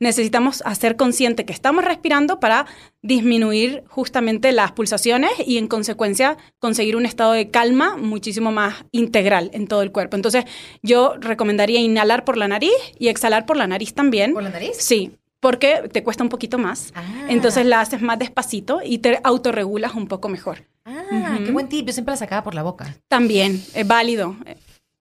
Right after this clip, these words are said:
Speaker 2: Pero
Speaker 1: Pe-
Speaker 2: por la nariz sí es cierto, te cuesta más trabajo y, y
Speaker 1: Sí.
Speaker 2: como que te jala al presente. Entonces,
Speaker 1: Exacto.
Speaker 2: respirar te mantiene en el presente.
Speaker 1: Cien por ciento.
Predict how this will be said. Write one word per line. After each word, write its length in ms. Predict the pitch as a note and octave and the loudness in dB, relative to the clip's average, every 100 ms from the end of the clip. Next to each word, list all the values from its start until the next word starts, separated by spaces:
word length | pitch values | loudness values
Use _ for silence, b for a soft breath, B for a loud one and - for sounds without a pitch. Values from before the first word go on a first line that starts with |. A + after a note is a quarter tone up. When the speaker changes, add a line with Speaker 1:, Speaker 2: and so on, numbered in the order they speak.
| - | -2
Speaker 2:
Pero 120 | A#3+ | 0
Speaker 1:
Pe- 40 | |
Speaker 2:
por 100 | A#3+ | 0
la 60 | A3+ | 0
nariz 280 | A3+ A#3+ A#3+ | 2 0 0
sí 60 | |
es 80 | B3+ | 0
cierto, 340 | - C#4 C#4 G3+ | 2 2 2 -2
te 80 | |
cuesta 220 | G#3+ G#3 A#3 | 0 2 2
más 160 | A#3 | 2
trabajo 440 | A#3+ A3+ A3+ - F#3 | 4 4 2 0 0
y, 40 | |
y 40 | |
Speaker 1:
Sí. 180 | F#3 A#3 | 2 4
Speaker 2:
como 180 | G#3+ A3+ | 4 2
que 80 | G#3+ | -2
te 80 | G3+ | -4
jala 260 | - A3+ | 0 2
al 80 | A#3 | 2
presente. 400 | G3+ G3 G3 E3+ | 0 0 0 2
Entonces, 260 | - A#3 A#3 | 2 4 2
Speaker 1:
Exacto. 240 | G#3+ B3+ G3 | 4 2 2
Speaker 2:
respirar 420 | F#3+ A3+ A3+ B3 | 0 2 2 0
te 100 | B3+ | -2
mantiene 500 | G#3 F#3 A3+ G#3 G3+ | -2 -2 2 2 2
en 80 | F#3+ | 0
el 100 | E3+ | -2
presente. 460 | F3 E3+ E3+ D3 | -4 -2 -2 -2
Speaker 1:
Cien 180 | A3 G3 | -2 -2
por 140 | G3+ | -4
ciento. 260 | G3+ F3 E3+ | -6 -8 -8